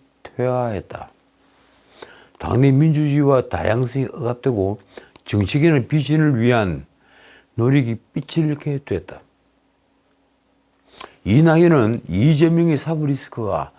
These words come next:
당과 정치에 엄청난 부담을 주고 있다고 보고 있습니다. 사법적 문제가 다른 것을 가리는 현상이 장기화하고 있다.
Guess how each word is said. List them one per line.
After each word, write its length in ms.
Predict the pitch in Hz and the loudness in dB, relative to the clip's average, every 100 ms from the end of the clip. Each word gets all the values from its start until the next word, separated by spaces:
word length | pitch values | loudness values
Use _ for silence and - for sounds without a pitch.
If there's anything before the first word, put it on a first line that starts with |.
| - - - - | -20 -20 -20 -10
당과 460 | - 98 135 143 | -4 0 2 0
정치에 380 | 127 131 - 143 | 0 -4 -2 -4
엄청난 840 | - 156 127 - - 160 165 147 | -2 -4 -6 -8 -6 -2 0 -2
부담을 300 | - 143 151 | -4 -2 -2
주고 240 | 143 131 139 | -4 -6 -6
있다고 300 | 139 135 120 | -2 -4 -4
보고 220 | 120 104 | -6 -6
있습니다. 480 | 87 - 71 - - _ _ _ _ _ _ _ _ _ _ _ _ _ _ _ _ _ _ _ _ _ _ _ - | -8 -12 -16 -18 -20 _ _ _ _ _ _ _ _ _ _ _ _ _ _ _ _ _ _ _ _ _ _ _ -18
사법적 580 | - 165 180 - 175 | -6 0 0 2 2
문제가 500 | 147 147 143 117 78 - | 4 4 4 2 0 -8
다른 300 | - 90 117 | -4 0 2
것을 560 | 139 - 160 151 143 - - | 0 -2 -2 0 -2 -8 -8
가리는 500 | - 139 147 143 127 | -4 -2 0 0 -2
현상이 600 | 110 107 110 104 82 98 _ _ _ | -4 -4 -2 -2 -4 -6 _ _ _
장기화하고 600 | - 80 95 143 123 95 - | -10 -6 -4 -4 -4 -8 -14
있다. 240 | - | -18